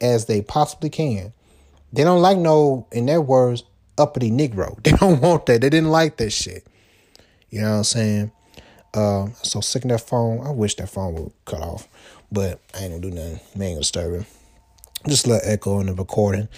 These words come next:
But, um, yeah, man, I mean, it's crazy, man. Like, I don't understand, like, what the fuck is gonna come to this. I, I know it's gonna come. He gonna go to jail.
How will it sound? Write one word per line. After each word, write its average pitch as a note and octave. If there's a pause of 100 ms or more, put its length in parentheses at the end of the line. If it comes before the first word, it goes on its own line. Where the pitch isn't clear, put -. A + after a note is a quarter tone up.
(400)
But, C3
um, B2 (120)
yeah, E3+
man, B2+
I A2+
mean, A2 (440)
it's C3+
crazy, C#3
man. G#2
Like, G2+
I A#2+
don't C#3+
understand, A2+
like, F#2
what F#2+
the G2+
fuck G#2 (280)
is G#2+
gonna F#2+ (200)
come C3
to F#2+
this. F#2
I, C#3+ (460)
I B3
know F#3+
it's G#2
gonna F#2+
come. G#2+
He C4
gonna A#3
go F#3
to F#3
jail. E3+